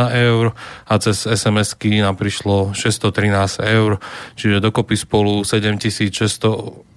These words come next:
osemdesiatšesť eur deväťdesiatšesť centov. No, výsledok hospodárenia vyšiel mínus tristo osemdesiatosem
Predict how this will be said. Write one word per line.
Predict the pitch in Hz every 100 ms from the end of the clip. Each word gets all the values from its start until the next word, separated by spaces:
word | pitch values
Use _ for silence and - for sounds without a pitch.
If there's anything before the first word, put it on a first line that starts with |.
| -
osemdesiatšesť | 113 113 107 104 110 101 101 -
eur | 113 107
deväťdesiatšesť | 104 107 104 - 104 104 98
centov. | - 117 110 107 98 - - - - - - _ -
No, | 101 107 -
výsledok | 120 120 117 113 104 107
hospodárenia | - 113 107 107 107
vyšiel | 104 107 - 107 101
mínus | 104 120 120 110 104 - -
tristo | 120 110 - 117
osemdesiatosem | 110 - 107 107 - 104 110 113 107 101